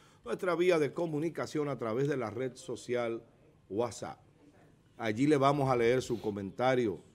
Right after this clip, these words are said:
su respuesta a esta pregunta. ¿Cree usted que se eliminaría el analfabetismo en el país al ingresar niños a las aulas a partir de tres años?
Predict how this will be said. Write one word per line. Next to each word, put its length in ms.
su 200
respuesta 840
a 320
esta 560
pregunta. 840
¿Cree 220
usted 560
que 140
se 320
eliminaría 960
el 80
analfabetismo 1080
en 60
el 120
país 460
al 140
ingresar 500
niños 500
a 100
las 340
aulas 540
a 140
partir 440
de 140
tres 360
años? 580